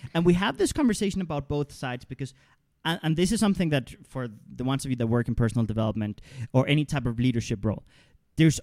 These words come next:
always two stories to every side. And someone might come to you and act like they are the victim, and they might be a, an abuser themselves. Um, and someone might give you one story, but you always have, and both of them might be victims, and both of them might be,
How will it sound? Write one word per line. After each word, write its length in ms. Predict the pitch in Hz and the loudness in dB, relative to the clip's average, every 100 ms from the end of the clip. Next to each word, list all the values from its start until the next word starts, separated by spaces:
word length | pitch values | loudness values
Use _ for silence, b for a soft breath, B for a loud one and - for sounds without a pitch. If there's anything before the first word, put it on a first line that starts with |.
| - | 0
always 440 | 208 208 202 175 | 2 4 2 0
two 280 | - 196 180 | 0 4 6
stories 400 | - 160 147 135 | 4 2 2 2
to 140 | - | 0
every 160 | 127 120 | -2 -2
side. 360 | - 95 - - _ _ _ _ _ b b b _ | -6 -10 -12 -18 _ _ _ _ _ b b b _
And 460 | 147 143 139 143 - b | 4 6 6 4 0 b
someone 460 | - - 190 208 208 | -4 2 4 4 2
might 260 | 175 180 - | 2 0 0
come 260 | 202 196 | 0 0
to 140 | 196 220 | 0 0
you 220 | 190 185 | 4 4
and 160 | 180 147 | 4 0
act 220 | 160 - | -2 -2
like 180 | 160 - | -4 0
they 140 | 151 | 2
are 220 | 151 143 | 4 4
the 140 | 135 127 | 2 0
victim, 500 | 147 156 226 311 320 - - | 0 2 0 0 -4 -16 -6
and 140 | 147 156 | -2 2
they 120 | 262 | 2
might 220 | 294 220 | 2 0
be 80 | 220 | -2
a, 60 | 165 - | -4 0
an 140 | 160 | 0
abuser 420 | 147 165 175 160 | 4 4 4 2
themselves. 640 | 143 131 135 - - - - B B B - | 0 -2 -4 -8 -12 -16 -16 B B B 2
Um, 520 | 143 143 147 151 147 | 4 4 4 2 0
and 240 | 143 143 | 0 -2
someone 560 | - 175 170 185 185 208 B B - | 0 0 2 2 2 0 B B -2
might 240 | 180 180 | 0 2
give 140 | 208 | 0
you 100 | 170 | 0
one 220 | 175 190 214 | 0 0 0
story, 160 | 214 | -2
but 180 | - 170 | 0 0
you 60 | 202 | 0
always 340 | 202 233 311 - | 2 2 2 0
have, 200 | 233 - | -2 -2
and 240 | 180 180 | 0 2
both 240 | 175 214 240 | 4 4 2
of 80 | 220 | 0
them 100 | 233 | 2
might 160 | 226 | 2
be 100 | 226 | 2
victims, 380 | 202 208 233 196 | 2 2 0 -2
and 100 | 156 | -4
both 180 | 143 180 | -4 -4
of 100 | 190 | -4
them 100 | 202 | -4
might 260 | 202 190 | -4 -6
be, 280 | 196 202 190 | -6 -4 -4